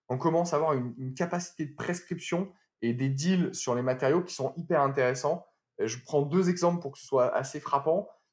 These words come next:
Euh, aujourd'hui, euh, avec des, des gens sur le matériel électrique, par exemple, Schneider ou Legrand,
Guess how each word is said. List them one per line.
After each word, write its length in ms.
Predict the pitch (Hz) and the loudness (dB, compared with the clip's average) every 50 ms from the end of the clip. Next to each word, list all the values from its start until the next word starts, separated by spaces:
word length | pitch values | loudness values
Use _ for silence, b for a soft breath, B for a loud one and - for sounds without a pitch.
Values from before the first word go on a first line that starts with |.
| _ - | _ -2
Euh, 100 | 107 - | -2 0
aujourd'hui, 600 | - 139 139 139 139 139 139 139 156 160 170 165 | 2 2 2 4 2 2 0 -2 -4 -4 0 2
euh, 240 | 147 123 113 107 78 | 4 4 4 4 4
avec 260 | 90 110 117 113 - - | 2 0 0 -2 -4 -8
des, 160 | 117 107 98 | -8 -8 -8
des 200 | 107 - 117 117 | -6 -6 -6 -4
gens 260 | 117 139 139 143 139 139 - | -2 -2 -2 -2 -4 -8 -12
sur 200 | - - - 117 | -12 -4 -2 -2
le 60 | 110 | 0
matériel 340 | 110 113 110 117 107 110 113 | 0 -2 -2 0 0 0 0
électrique, 380 | 123 127 123 - - 147 139 - | 0 -2 -2 -6 -10 -12 -6 -2
par 100 | - 104 | 0 0
exemple, 420 | 110 113 117 120 123 123 - 87 82 | 0 0 -2 -2 -4 -4 -8 -10 -12
Schneider 480 | - - 113 110 110 117 123 120 110 | -10 -8 -8 -4 -2 0 0 0 -2
ou 60 | 107 | -2
Legrand, 440 | 107 113 113 113 123 143 165 180 B | -4 -4 -4 -2 0 0 0 0 B